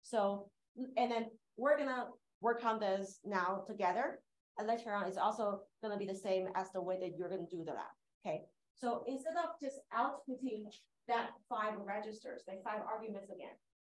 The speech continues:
and why don't we just do something else? So let's construct, you know, another, uh, format string together, which we only just output some arbitrary, you know, a thousand bytes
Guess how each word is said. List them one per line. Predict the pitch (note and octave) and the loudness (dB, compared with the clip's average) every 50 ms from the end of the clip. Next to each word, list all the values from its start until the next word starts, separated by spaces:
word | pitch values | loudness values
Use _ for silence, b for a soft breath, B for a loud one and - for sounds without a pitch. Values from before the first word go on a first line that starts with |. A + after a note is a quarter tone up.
| _ _ _ _ _ | _ _ _ _ _
and | - A3+ B3 B3 A#3 - | -8 -6 -6 -6 -4 -2
why | - C4+ D4 - - | 0 0 0 0 -2
don't | E4+ - - B3 | -6 -6 -6 -6
we | C4 B3+ B3 | -8 -6 -6
just | B3 B3 A#3 - - | -8 -8 -8 -10 -14
do | A#3 A3 G#3+ | -14 -14 -12
something | - G3+ G3+ - F3 F3 | -12 -12 -12 -12 -12 -14
else? | E3+ E3+ - - _ _ _ _ _ _ _ _ _ A#3+ | -14 -14 -16 -18 _ _ _ _ _ _ _ _ _ -4
So | A3 G3+ G#3 G#3 G3+ - - _ _ _ _ _ - | -2 -2 -2 -2 -4 -10 -16 _ _ _ _ _ -4
let's | C#4+ D#4 D#4 D4+ - - _ _ - - | -2 -2 -2 -2 -8 -14 _ _ -10 -8
construct, | C#4 C#4+ D4+ D4+ D4+ - - F#3+ F3+ - - - - - _ _ _ _ _ _ _ _ _ | -4 -4 -4 -6 -6 -6 -6 -4 -4 -4 -8 -12 -18 -20 _ _ _ _ _ _ _ _ _
you | - G3 | -4 -2
know, | F#3+ F3+ F3 F3 F3+ F3 F3 - _ _ _ _ _ _ _ _ _ _ _ A3+ | -2 0 -2 -2 -4 -6 -10 -16 _ _ _ _ _ _ _ _ _ _ _ -2
another, | A3+ A3 A3 B3+ C#4+ D4 C4+ A#3 G#3 G#3 F#3+ F#3 F3+ - - _ _ _ _ _ - | -2 0 0 2 2 2 2 2 0 -2 -4 -4 -6 -10 -14 _ _ _ _ _ -4
uh, | F3+ E3+ D#3+ - - - - - | -2 -2 -2 -2 -4 -8 -12 -10
format | - A#3 A#3 A3 G#3+ G#3+ | -8 -6 -4 -4 -4 -6
string | - G#3 G3 F#3 F#3 F3+ F3 F3+ | -6 -6 -4 -4 -4 -4 -6 -8
together, | G#3 G#3+ A3 G#3 - - - - - - - _ _ _ - | -8 -4 -2 -2 0 -2 -4 -6 -8 -10 -16 _ _ _ -14
which | G#3+ A3 A3 G#3+ | -12 -12 -12 -12
we | G#3 A3+ A3+ A#3 | -12 -8 -6 -4
only | A#3+ B3 C4+ C4+ C4+ B3+ A#3 A#3 A#3 | -2 -2 -2 -2 -4 -6 -8 -10 -12
just | A#3 A3+ - - | -12 -12 -8 -4
output | G#3+ A3+ - - - - G#3+ G#3+ - | -2 -2 -2 -4 -6 -10 -12 -12 -10
some | - G3+ F#3+ F#3+ F#3+ F#3+ - _ _ _ _ _ _ _ | -10 -8 -8 -8 -10 -10 -14 _ _ _ _ _ _ _
arbitrary, | - A3+ A3+ A3+ A3+ A3+ - - G#3 G#3 G3 F#3+ F#3+ F#3+ F#3+ - _ _ _ _ _ _ | 2 4 4 4 4 0 -8 -10 -8 -4 -2 -2 -2 -2 -4 -8 _ _ _ _ _ _
you | F#3+ F#3 | -2 -2
know, | F3+ E3+ - - | -2 -2 -4 -6
a | G3 - - | -8 -6 -2
thousand | A3+ G#3 G#3+ G#3+ A3 - - - | 0 0 0 0 -2 -6 -6 -6
bytes | - F#3 F#3 F#3 F#3+ - - | -4 -2 0 0 0 -2 -6